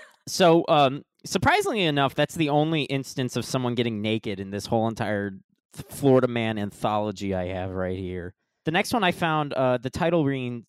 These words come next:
uh, reads, "Raccoon spotted hanging out of a car window, uh, on Florida Road. The raccoon's Florida Man owner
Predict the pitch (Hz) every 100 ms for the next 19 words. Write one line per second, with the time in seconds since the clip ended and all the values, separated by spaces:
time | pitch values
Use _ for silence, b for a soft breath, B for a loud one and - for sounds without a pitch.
0 | - 113 101 123 117 - 127 139 - 233
1 | 233 220 - 196 180 160 175 185 175 170
2 | 156 - 160 160 156 156 147 113 - -
3 | 123 120 131 131 - 151 139 135 123 113
4 | 101 127 156 - 233 214 - - 180 180
5 | 175 170 165 - 143 151 127 113